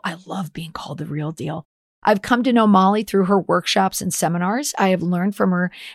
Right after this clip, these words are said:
at in-person events, through webinars, and this podcast. My work has improved substantially because of her. She is the real deal when it comes to managing critical communications.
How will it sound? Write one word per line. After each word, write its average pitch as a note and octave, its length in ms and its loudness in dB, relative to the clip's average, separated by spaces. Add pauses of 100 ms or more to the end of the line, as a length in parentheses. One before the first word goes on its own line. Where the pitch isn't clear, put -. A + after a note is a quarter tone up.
at - 220 0
in-person F#3 560 0
events, G3+ 420 0
through F3 220 -4
webinars, A3+ 600 0 (120)
and B3 500 2
this A3 240 0
podcast. - 680 -6 (420)
My G3+ 140 6
work A3+ 300 4
has A#3+ 180 2
improved G#3+ 380 -2
substantially A3+ 720 0
because F#3+ 560 -2
of G3+ 140 -4
her. - 320 -8 (300)
She - 400 2
is F3+ 220 2
the E3+ 140 -4
real A3 400 2
deal G3+ 360 2
when F3+ 120 -2
it E3 100 -8
comes F#3+ 280 -2
to E3 80 -4
managing G3 580 -2
critical F#3 560 -2
communications. D#3+ 880 -8